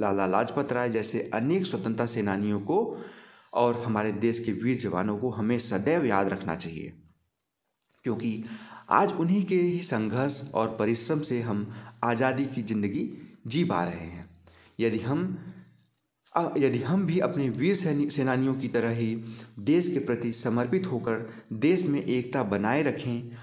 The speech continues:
और उनकी वीर गाथा से प्रेरित होकर देश के प्रति अपने कर्तव्यों को समझेंगे, तभी हर वर्ष गणतंत्र दिवस मनाना हमें उमंग, जोश और नवीनता का अनुभव करा दे सकेगा। अंत में मैं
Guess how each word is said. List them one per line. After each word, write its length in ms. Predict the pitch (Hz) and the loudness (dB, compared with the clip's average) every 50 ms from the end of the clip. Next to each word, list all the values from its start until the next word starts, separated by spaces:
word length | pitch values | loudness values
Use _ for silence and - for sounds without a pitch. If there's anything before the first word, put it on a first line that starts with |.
| - - - | -18 -8 -2
और 200 | 120 123 127 127 | 0 2 2 2
उनकी 720 | 127 - 123 120 117 117 117 120 117 113 120 117 117 113 117 | 0 0 -2 -2 -2 -2 -2 -2 -2 -2 -4 -8 -12 -12 -8
वीर 240 | 107 127 165 196 180 | -4 0 0 2 2
गाथा 300 | 139 127 117 - 135 131 | 2 0 0 0 -2 -2
से 180 | 127 - 135 123 | -2 -2 -2 -4
प्रेरित 580 | - - - - - 135 151 156 190 202 185 | -4 -8 -6 -2 2 2 2 4 2 0 -2
होकर 560 | - 123 110 - 117 110 110 110 113 - - - - - - - - _ _ _ _ - 110 | -2 -4 -4 -2 -2 -2 -2 -4 -8 -14 -16 -18 -20 -20 -20 -20 -20 _ _ _ _ -10 -2
देश 280 | 104 139 160 180 175 | 2 4 4 4 4
के 120 | - 151 139 | 2 0 0
प्रति 360 | - - 120 110 - 123 - - | 0 0 0 0 0 -2 -4 -4
अपने 200 | 107 - 120 120 | -2 -2 0 -2
कर्तव्यों 560 | 113 117 110 104 95 - 107 101 95 107 107 98 | 0 0 0 -2 0 -2 -2 -2 0 0 -2 0
को 140 | - 107 | -2 -2
समझेंगे, 640 | 95 - - 98 95 98 110 139 151 156 143 147 151 151 147 147 - - - - - | -2 -2 -2 -2 -2 0 0 0 0 0 0 -2 -2 -4 -6 -8 -12 -16 -14 -4 0
तभी 240 | 151 160 160 185 175 | 0 2 2 2 2
हर 220 | 127 127 120 117 | 2 2 0 0
वर्ष 320 | 113 110 113 113 110 - - | 2 2 0 0 0 -2 -2
गणतंत्र 340 | 101 107 101 95 - 127 127 | 0 0 0 0 0 0 0
दिवस 400 | 120 110 104 101 101 101 - - | 0 2 2 2 2 0 -2 -2
मनाना 340 | 101 98 95 98 98 101 113 | -2 0 0 2 2 2 0
हमें 460 | 110 - 92 90 101 143 208 - - - - - - - | -2 -2 -2 -2 -2 -2 -2 -4 -8 -12 -14 -10 -4 -2
उमंग, 360 | 143 143 160 165 175 175 170 165 160 - - - - - | 0 2 2 4 2 2 0 -2 -4 -8 -12 -14 -12 -12
जोश 420 | 95 98 - 123 131 139 135 135 | -6 -2 0 2 2 2 2 0
और 160 | - 113 107 | 0 0 2
नवीनता 400 | 107 104 104 110 113 107 110 117 | 2 2 2 2 2 2 0 0
का 140 | 104 107 101 | 0 0 -2
अनुभव 640 | - - - 101 98 95 110 143 180 - - - - | -2 -2 -2 -2 -2 -2 -2 -2 -4 -4 -6 -4 0
करा 200 | 113 104 95 92 | 2 2 2 2
दे 140 | 92 95 85 | 0 -2 -6
सकेगा। 720 | - - - 101 - - 78 - - - - - - _ _ _ _ - - - - - - - - - _ _ - | -6 -6 -8 -8 -8 -8 -10 -10 -10 -14 -16 -18 -20 _ _ _ _ -20 -20 -20 -20 -20 -20 -20 -20 -20 _ _ 4
अंत 200 | 190 208 196 196 | 4 4 4 4
में 160 | 202 196 196 | 2 2 2
मैं 340 | 190 180 180 180 185 185 | 4 2 2 2 0 -2